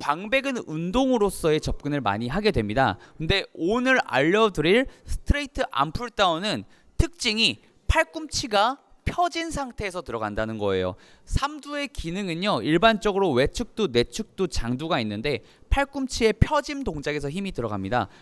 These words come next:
근데 여기서 장두는 한 가지 더, 윗팔뼈가 뒤로 뻗어지는 동작, 익스텐션 되는 동작에서 장두가 절정 수축이 일어난다는 건데요. 바로 이 점을 이용해서 케이블을 이용한 스트레이트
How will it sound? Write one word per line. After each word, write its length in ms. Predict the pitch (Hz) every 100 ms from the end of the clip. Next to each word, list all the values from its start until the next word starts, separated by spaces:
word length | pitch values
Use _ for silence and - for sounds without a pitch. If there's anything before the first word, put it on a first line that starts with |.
| _
근데 380 | - 196 240 175
여기서 320 | 143 165 202
장두는 560 | - - 131 156 175 165
한 180 | 233
가지 220 | 240 185 151
더, 200 | 123 - _ _ _ _ - - -
윗팔뼈가 680 | 233 - 285 277 254 254
뒤로 560 | 240 - 220 247 262 262 - 262
뻗어지는 600 | 285 294 247 247 247 220
동작, 560 | 156 156 156 104 _ _ _ -
익스텐션 640 | 185 214 - 269 240 240
되는 300 | 175 151 170
동작에서 920 | - 131 131 160 208 175 135 120 135 113
장두가 480 | - 120 131 151 147
절정 400 | - 107 - 156
수축이 320 | - - 143
일어난다는 600 | 113 143 180 120 123 123
건데요. 500 | 107 95 110 175 127 - - -
바로 400 | - 165 208 208 -
이 200 | 180 208
점을 460 | - 143 175 196 -
이용해서 760 | 135 180 208 151 113 180 110 - - _ _ -
케이블을 480 | - 285 254 254 208
이용한 480 | 139 143 151 202 247
스트레이트 480 | - - 247 -